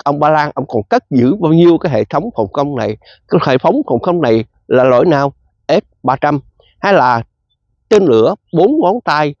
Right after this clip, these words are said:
Chuyện này chưa biết, nhưng bây giờ là phần, ờ, Ba Lan đã công bố là sẽ hỗ trợ cho Ukraine. Vì vậy, mặt tình hình chiến sự ở tại Ukraine, tương lai sắp tới,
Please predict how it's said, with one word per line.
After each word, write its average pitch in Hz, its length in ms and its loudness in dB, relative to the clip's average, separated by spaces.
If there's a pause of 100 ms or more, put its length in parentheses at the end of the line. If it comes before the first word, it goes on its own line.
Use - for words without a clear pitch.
(220)
Chuyện 185 220 2
này 123 340 2
chưa 202 100 0
biết, 233 220 0 (120)
nhưng 196 160 2
bây 202 120 2
giờ 120 240 0 (300)
là 120 420 0 (480)
phần, 139 200 2 (100)
ờ, 117 220 2 (220)
Ba 180 140 0
Lan 180 280 -2 (120)
đã 131 100 -4
công 147 240 -2
bố 147 280 2 (260)
là 117 180 2
sẽ 151 160 -2
hỗ 135 280 -2
trợ 85 200 0 (100)
cho - 80 2
Ukraine. 123 360 0 (380)
Vì 151 160 4
vậy, 131 320 2
mặt 139 300 -4
tình 139 180 0
hình 135 140 0
chiến 320 260 -4
sự 147 440 2 (360)
ở 147 160 0
tại 117 220 -2 (100)
Ukraine, 147 300 -2 (400)
tương 269 280 4
lai 233 240 2
sắp - 280 -6
tới, 233 320 0